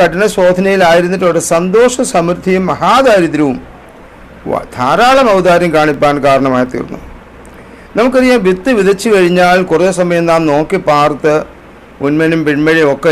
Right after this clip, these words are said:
ലഭിച്ച് അതിന് പാകത്തിന് കാര്യങ്ങളെല്ലാം ശരിയായി വരുമ്പോൾ മാത്രമേ നമുക്ക് കൊയ്യാനായിട്ട് സാധിക്കത്തുള്ളൂ. ആമേൻ. അതിൻ്റെ ആദ്യ ഫലം കൊയ്യണമെങ്കിൽ നമുക്ക് വളരെയധികം കാത്തിരിക്കണം. എന്നാൽ ഇവിടെ നടന്ന കാര്യം നേരെ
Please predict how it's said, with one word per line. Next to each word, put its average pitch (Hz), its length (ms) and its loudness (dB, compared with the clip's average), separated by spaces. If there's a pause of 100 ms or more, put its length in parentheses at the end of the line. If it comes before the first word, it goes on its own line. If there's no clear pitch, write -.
ലഭിച്ച് 143 440 0 (540)
അതിന് 151 280 2 (460)
പാകത്തിന് 156 540 0 (200)
കാര്യങ്ങളെല്ലാം 147 640 2 (100)
ശരിയായി 151 520 0 (100)
വരുമ്പോൾ 147 420 0 (140)
മാത്രമേ 143 440 -2
നമുക്ക് 151 280 -2
കൊയ്യാനായിട്ട് 202 520 0
സാധിക്കത്തുള്ളൂ. 160 580 -2 (680)
ആമേൻ. 151 260 -2 (1200)
അതിൻ്റെ 190 320 2
ആദ്യ 233 220 0
ഫലം 240 260 2
കൊയ്യണമെങ്കിൽ 190 560 2 (120)
നമുക്ക് 175 260 -2
വളരെയധികം 202 600 0 (100)
കാത്തിരിക്കണം. 214 560 -2 (920)
എന്നാൽ 202 260 -2
ഇവിടെ 285 180 0 (100)
നടന്ന 202 320 2
കാര്യം 185 280 2 (100)
നേരെ 196 500 0